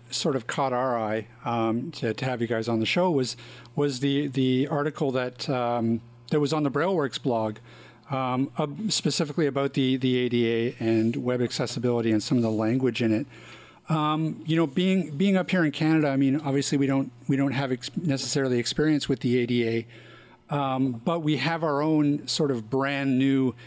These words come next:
federal, uh, accessibility legislation that's just come into play recently. Surprisingly, it's, you know, twenty twenty and we're just getting that. Um, but so maybe just for people who maybe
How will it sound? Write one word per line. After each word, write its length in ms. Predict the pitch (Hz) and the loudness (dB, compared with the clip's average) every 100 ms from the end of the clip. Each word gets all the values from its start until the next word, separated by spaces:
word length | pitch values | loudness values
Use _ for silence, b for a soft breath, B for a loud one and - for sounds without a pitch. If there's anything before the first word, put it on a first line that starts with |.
| B | B
federal, 840 | - - 147 127 131 127 120 113 - B B B - | -14 -4 -2 0 0 2 0 -2 -8 B B B -4
uh, 60 | |
accessibility 920 | 135 135 - - 143 147 135 139 135 | -4 -2 -2 -2 0 0 0 0 0
legislation 720 | 127 123 120 117 - 120 - 120 | 0 0 -2 -4 -2 0 0 0
that's 260 | 113 110 | 0 -2
just 420 | - 139 131 123 - | -6 -2 -2 -4 -4
come 180 | 135 | 0
into 220 | 127 117 110 | 2 2 0
play 480 | - 139 131 113 - B B B | -2 -2 0 -4 -8 B B B
recently. 760 | 131 156 196 - 143 110 104 120 B B B B | 0 2 2 2 0 0 -2 -4 B B B B
Surprisingly, 760 | - 175 147 143 120 110 107 | -4 -2 -2 -2 0 0 2
it's, 240 | 113 - - | 0 -2 -4
you 160 | 117 117 | 0 0
know, 60 | |
twenty 320 | - 139 120 | 2 0 0
twenty 280 | 107 131 113 | 0 0 2
and 120 | 107 | 2
we're 80 | 110 | 0
just 240 | 104 113 - | 0 -4 -2
getting 240 | 120 113 | -2 0
that. 220 | 101 101 - B B B B - | -2 -4 -8 B B B B -6
Um, 460 | 143 139 131 127 110 - - - - _ _ _ _ - - - B B | -2 0 0 -2 -4 -12 -20 -20 -20 _ _ _ _ -18 -18 -18 B B
but 180 | 151 151 | -4 -4
so 300 | - 175 170 | 0 2 2
maybe 480 | 175 190 175 202 240 | 0 2 4 4 2
just 480 | 185 143 180 220 - | 2 0 0 0 -2
for 180 | - 254 | -2 0
people 340 | 208 208 208 | 0 2 2
who 120 | 156 | 4
maybe 320 | 160 156 156 | 2 2 2